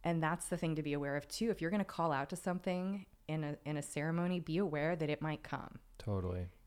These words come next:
Speaker 1: And it might come in a way that's really strong.
Speaker 2: Yeah.
Speaker 1: I ended up outside on the balcony <laughs> and it was one of the most intense experiences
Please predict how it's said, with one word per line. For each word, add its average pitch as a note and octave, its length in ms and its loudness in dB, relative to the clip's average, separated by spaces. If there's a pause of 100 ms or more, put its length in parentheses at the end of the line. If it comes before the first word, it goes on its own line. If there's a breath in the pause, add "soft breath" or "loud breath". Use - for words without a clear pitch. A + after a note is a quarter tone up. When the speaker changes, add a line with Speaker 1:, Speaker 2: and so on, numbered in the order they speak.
Speaker 1:
And D#3 180 4
it D3+ 80 2
might D3+ 200 2
come E3 220 0
in D#3 60 2
a D3+ 80 2
way D3+ 180 0
that's C#3+ 220 -6
really D3+ 220 -2
strong. D3+ 680 -6 (180)
Speaker 2:
Yeah. F#2+ 240 -2 (300)
Speaker 1:
I E3 120 0
ended F3+ 280 2
up E3+ 180 6
outside D#3 760 4
on D#3 140 0
the D3+ 60 -2
balcony D3 680 2 (360 loud breath)
<laughs> - 340 -14
and E3+ 260 2 (380)
it D#3+ 160 0
was E3 160 2
one E3+ 180 2
of G3+ 120 2
the F3+ 60 2
most D#3+ 280 0
intense D3+ 520 -2
experiences D3+ 920 -2